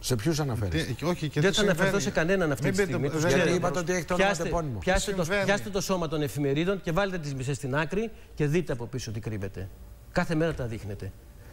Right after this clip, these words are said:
Speaker 3: Κάντε ένα ζάπινγκ στα κανάλια. Δέστε. Και πέστε μου αν έχει σχέση με δημοσιογραφία και ενημέρωση αυτό που συμβαίνει.
Speaker 2: Ναι, όχι
Speaker 1: Θα σας
Speaker 2: ότι
Speaker 1: πω, θα
Speaker 3: Αυτός,
Speaker 1: σας απαντήσω.
Speaker 3: αυτός, αυτός είναι ένας ανορθόδοξος πόλεμος.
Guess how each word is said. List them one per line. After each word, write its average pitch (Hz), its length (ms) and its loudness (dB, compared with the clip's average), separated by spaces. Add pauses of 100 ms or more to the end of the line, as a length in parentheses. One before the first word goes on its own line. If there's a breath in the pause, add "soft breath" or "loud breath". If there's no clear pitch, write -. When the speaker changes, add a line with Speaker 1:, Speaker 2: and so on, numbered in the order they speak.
(120 loud breath)
Speaker 3:
Κάντε 185 260 4
ένα 185 120 2
ζάπινγκ 143 340 0
στα - 120 -8
κανάλια. 107 540 -6 (600)
Δέστε. 156 480 0 (480)
Και 156 120 2
πέστε 180 340 0
μου 147 160 0
αν 175 120 2
έχει 180 120 0
σχέση 185 340 0
με 170 80 0
δημοσιογραφία 160 680 2
και 170 120 -2
ενημέρωση 156 540 0 (160)
αυτό 127 220 -2
που - 100 -6
συμβαίνει. 110 500 -2
Speaker 2:
Ναι, 156 160 0
όχι 185 140 2
Speaker 1:
Θα 208 120 2
σας 175 120 2
Speaker 2:
ότι 196 80 2
Speaker 1:
πω, 196 80 2
θα 190 60 2
Speaker 3:
Αυτός, 160 160 0 (120)
Speaker 1:
σας - 40 0
απαντήσω. 170 260 2 (160)
Speaker 3:
αυτός, - 140 0
αυτός 226 260 0
είναι 226 120 0
ένας 226 180 2
ανορθόδοξος 208 760 0
πόλεμος. 135 540 -2